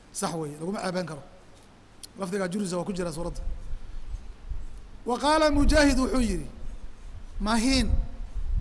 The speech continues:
Ah. ثم جعل نسله من سلالة من ماء مهين. Ilaahay wuxuu ka abuuray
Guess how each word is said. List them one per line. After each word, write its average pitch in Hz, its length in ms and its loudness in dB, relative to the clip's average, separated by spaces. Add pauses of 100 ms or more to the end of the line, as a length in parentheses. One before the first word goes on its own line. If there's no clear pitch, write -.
(500)
Ah. 151 220 -8 (720)
ثم 220 160 2
جعل 214 400 2
نسله 226 280 0
من 202 160 -2
سلالة 208 440 0
من 196 260 -4
ماء 247 340 2 (800)
مهين. 185 380 -2 (640)
Ilaahay 220 240 0
wuxuu 190 200 -2
ka 226 180 0
abuuray 214 400 2